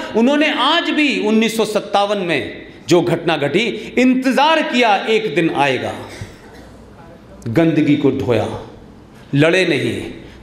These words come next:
धर्म नहीं बदला। उनको तो नौकरी क्या, उनका तो पूरा जीवन बदल जाता अगर वो धर्म बदल लेते। इसलिए बार बार मैं सबसे कहता हूँ, आसान तरीके से कहता हूँ,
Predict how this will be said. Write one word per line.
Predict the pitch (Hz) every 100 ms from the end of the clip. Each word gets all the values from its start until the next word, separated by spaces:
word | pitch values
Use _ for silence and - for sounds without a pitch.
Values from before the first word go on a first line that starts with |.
| -
धर्म | 113 156 190
नहीं | 180 165 147
बदला। | 127 120 110 - - -
उनको | 156 165 175
तो | 151
नौकरी | 120 143 143 147
क्या, | 139 120
उनका | 117 123
तो | 123
पूरा | 127 131 104
जीवन | 123 170 151
बदल | 120 120
जाता | 113 113 123
अगर | 113 110
वो | 107
धर्म | 107 110
बदल | 98 -
लेते। | - - - - - - - - - - - - - - - - - - -
इसलिए | 147 - 131
बार | 127 127
बार | 123 123 113
मैं | 117 104 - - - -
सबसे | - 127 - 120
कहता | 123 123 127
हूँ, | 120 123 - - - -
आसान | 120 123 143 131 117
तरीके | 123 120 123
से | - 107
कहता | 110 - 107
हूँ, | 113 -